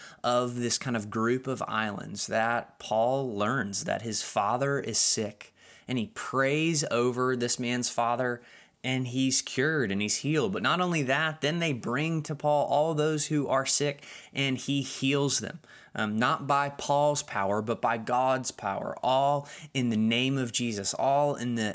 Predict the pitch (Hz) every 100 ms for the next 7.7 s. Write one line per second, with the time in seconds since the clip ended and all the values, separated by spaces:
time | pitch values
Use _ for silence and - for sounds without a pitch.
0 | 120 113 101 - - 123 131 139 139 135
1 | 117 110 98 95 113 110 - - 117 117
2 | - 107 104 107 110 107 98 - 107 98
3 | 98 - 110 98 - - - - 151 135
4 | 135 151 147 135 - - 165 165 131 107
5 | 101 107 - 120 107 - - - 143 170
6 | 165 135 117 110 - 90 - _ - -
7 | 120 143 156 - 110 107